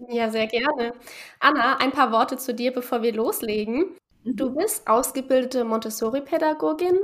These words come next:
Speaker 1: und du hast in einer Montessori-Schule in Wien unterrichtet und hast selbst zwei Kinder.
Speaker 2: Genau.
Speaker 1: Außerdem bist du bei Instagram recht aktiv, was das Thema Montessori angeht. Ähm, darüber sind wir tatsächlich auch auf dich aufmerksam <laughs> geworden.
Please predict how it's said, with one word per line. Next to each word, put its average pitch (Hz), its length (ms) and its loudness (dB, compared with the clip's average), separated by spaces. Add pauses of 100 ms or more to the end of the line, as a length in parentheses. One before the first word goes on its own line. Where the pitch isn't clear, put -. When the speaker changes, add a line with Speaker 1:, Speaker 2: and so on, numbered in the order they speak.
(100)
Speaker 1:
und 254 240 0
du 247 100 -6
hast 262 260 -2
in 247 120 -2
einer 233 200 -2
Montessori-Schule 233 800 -2
in 214 200 -4
Wien 233 160 -2
unterrichtet 226 540 0 (440)
und 359 240 6
hast 269 220 2
selbst 220 340 -2
zwei 226 180 -2
Kinder. 196 560 -8 (420)
Speaker 2:
Genau. 330 180 -2
Speaker 1:
Außerdem 311 440 4
bist 277 300 -2
du 277 160 -2
bei 214 120 -2
Instagram 226 640 0
recht 220 280 -2
aktiv, 254 640 -4
was 240 220 2
das 240 160 -2
Thema 233 240 2
Montessori 233 580 0
angeht. 226 560 -2
Ähm, 233 320 -4
darüber 247 360 4
sind 277 180 2
wir 269 100 2
tatsächlich 262 480 -2
auch - 200 0
auf - 160 -2
dich - 200 -10
aufmerksam 262 560 -2
<laughs> - 20 2
geworden. 247 440 2